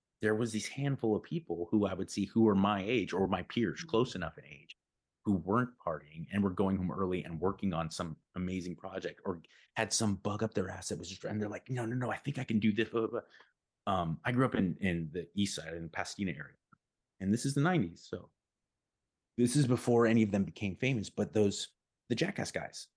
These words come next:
Speaker 1: were kind
Speaker 2: Mm-hmm.
Speaker 1: of in, I wasn't like, "Oh, they're my best friends," but they were in my network 'cause I was hanging with the skate punks in the Pasadena area, and Big Brother magazine was headquartered in Pasadena.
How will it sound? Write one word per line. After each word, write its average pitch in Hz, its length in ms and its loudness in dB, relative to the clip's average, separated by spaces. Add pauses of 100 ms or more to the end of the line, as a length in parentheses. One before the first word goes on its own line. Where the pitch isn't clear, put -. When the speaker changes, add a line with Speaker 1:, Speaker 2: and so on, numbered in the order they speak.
(160)
Speaker 1:
were 92 400 0
kind 101 220 0
Speaker 2:
Mm-hmm. - 0 -
Speaker 1:
of 98 160 -2
in, 95 280 0 (160)
I 92 100 4
wasn't 98 300 0
like, 82 180 -4
"Oh, 127 140 0
they're 92 180 0
my 113 140 4
best 107 260 0
friends," 123 220 -4
but - 180 -2
they 143 120 4
were 143 140 4
in 127 120 2
my 107 200 4
network 104 300 -2
'cause 85 140 -8
I 90 100 -4
was 90 180 -8
hanging 98 300 -2
with 98 100 -4
the 104 60 -8
skate 98 260 -8
punks 92 380 -10
in 90 360 -6
the - 80 -12
Pasadena - 520 -4
area, 82 300 -2
and 80 140 -12
Big 95 160 -4
Brother 101 220 2
magazine 85 540 -4 (720)
was 85 300 -6 (1000)
headquartered 87 460 -4
in 78 100 -6
Pasadena. - 460 -8